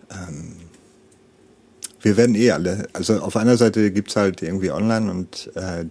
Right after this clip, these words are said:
die Innenstädte, äh, müssen sich was einfallen lassen. Das heißt, die Innenstädte verfallen ins Mittelalter zurück eigentlich,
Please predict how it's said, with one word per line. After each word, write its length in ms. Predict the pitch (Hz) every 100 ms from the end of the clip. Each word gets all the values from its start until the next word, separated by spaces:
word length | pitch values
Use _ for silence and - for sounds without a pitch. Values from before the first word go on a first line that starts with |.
| -
die 160 | 82
Innenstädte, 640 | 78 98 - - 92 95 92 _ - - - _ -
äh, 160 | 95
müssen 280 | 85 90 98
sich 180 | 87 90
was 140 | 85 -
einfallen 420 | 95 95 110 101
lassen. 220 | 101 -
Das 160 | 90 -
heißt, 480 | 87 - - - -
die 60 | 87
Innenstädte 420 | 85 - 92 -
verfallen 460 | - 90 90 90 90
ins 340 | 87 87 -
Mittelalter 560 | 95 90 80 95 98 90
zurück 340 | 87 98 -
eigentlich, 540 | - 101 104 - -